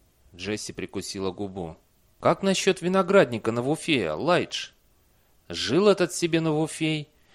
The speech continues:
никто его не трогал, а лишь отказался продать царю свой виноградник. Тогда Джезабел устроила так, что люди нарушили клятву и обвинили Навуфея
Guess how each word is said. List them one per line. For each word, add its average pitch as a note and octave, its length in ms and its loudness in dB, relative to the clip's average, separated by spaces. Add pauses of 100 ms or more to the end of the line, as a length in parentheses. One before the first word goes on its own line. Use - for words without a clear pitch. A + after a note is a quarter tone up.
(140)
никто A#2+ 380 0
его C#3+ 200 2
не A2 140 -2
трогал, B2+ 520 -2 (520)
а G2+ 120 2
лишь C#3 220 0
отказался C3+ 600 2
продать C3+ 400 0
царю C#3 260 0
свой C3+ 240 -2
виноградник. C3+ 800 -2 (1120)
Тогда A#2 320 2
Джезабел D3 540 2
устроила C#3 500 2
так, F3+ 360 -2 (420)
что - 260 -2
люди C3 420 0 (120)
нарушили E3 540 2
клятву C#3 500 -2
и D#2+ 60 -6
обвинили A#2 580 -2
Навуфея C#3+ 760 -2